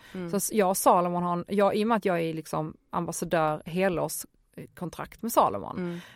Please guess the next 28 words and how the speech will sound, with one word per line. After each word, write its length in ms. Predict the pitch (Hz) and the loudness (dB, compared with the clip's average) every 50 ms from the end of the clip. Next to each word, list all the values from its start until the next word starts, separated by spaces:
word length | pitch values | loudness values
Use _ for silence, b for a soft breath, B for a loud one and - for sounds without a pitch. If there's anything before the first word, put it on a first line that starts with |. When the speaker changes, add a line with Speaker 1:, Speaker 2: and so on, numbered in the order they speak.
| B - | B -4
Speaker 1:
Mm. 340 | - 165 165 160 160 160 | -2 0 0 0 0 -2
Speaker 2:
eh, 40 | 160 | -4
så 160 | - - 208 | -4 -4 -2
har 180 | 185 190 190 185 | 0 2 2 0
vi 140 | 180 175 165 | 0 -2 -2
en 120 | 160 160 | -2 -2
dialog 760 | 156 170 170 170 190 240 294 233 - 98 117 190 - 139 104 - - | 0 0 2 2 2 4 4 4 2 0 -2 -4 -4 -6 -8 -8 -8
och 140 | - - 175 | -8 -6 -4
de 180 | 175 165 185 | -2 -2 0
vet 380 | 208 320 254 156 - 170 - - | 0 0 0 0 -2 -4 -4 -4
ju 40 | 233 | 0
varje 180 | 381 370 220 | 0 2 2
gång 160 | 196 190 175 165 | 2 0 0 0
jag 140 | 156 151 | -2 -4
tackar 200 | - 165 - - 160 | -6 -8 -4 -2 -2
ja 240 | 165 160 143 - - | 0 0 -2 -2 -4
till, 360 | - - 170 - - - - b b b b b | -6 -8 -8 -8 -8 -10 -14 b b b b b
till, 200 | _ - 165 160 | _ -6 -6 -4
till 100 | - - | -4 -6
exempel 260 | 165 - 160 151 - 156 | -6 -6 -8 -8 -6 -4
Björn, 200 | 151 151 156 160 | -4 -2 -2 0
Björn 240 | 160 160 151 156 | 0 0 0 0
Borg, 220 | 151 151 - - 175 | -2 -4 -6 -6 -8
för 140 | - 185 175 | -8 -10 -6
det 80 | - 185 | -2 0
är 60 | 180 | 0
Speaker 1:
Mm. 120 | 202 247 262 | 2 2 2
Speaker 2:
ingenting, 360 | 262 254 240 214 - 202 190 | 2 2 0 0 -2 -2 -4